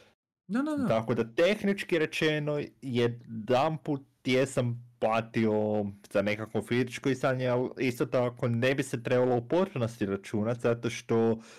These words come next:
Speaker 2: mm, razlika je, evo ti sada malo par igara bundle-ano, evo, Starcraft jedan,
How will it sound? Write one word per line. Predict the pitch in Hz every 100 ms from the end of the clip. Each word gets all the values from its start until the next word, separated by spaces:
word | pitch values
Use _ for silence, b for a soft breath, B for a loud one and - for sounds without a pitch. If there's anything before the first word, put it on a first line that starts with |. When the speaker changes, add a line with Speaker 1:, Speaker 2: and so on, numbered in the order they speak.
| B _
Speaker 2:
mm, | - 131 113 107 117 143 143
razlika | 127 123 120 117 123
je, | 117 117 113 113 - 117
evo | 113 113
ti | 113 110
sada | 120 107 107 104 107
malo | 104 107 101 101 104 104 104 104
par | 101 113 104
igara | 104 104 104 104
bundle-ano, | 95 98 101 95 98 98 95
evo, | 92 90 90 90 90
Starcraft | - 95 95 101 -
jedan, | 98 98 90 95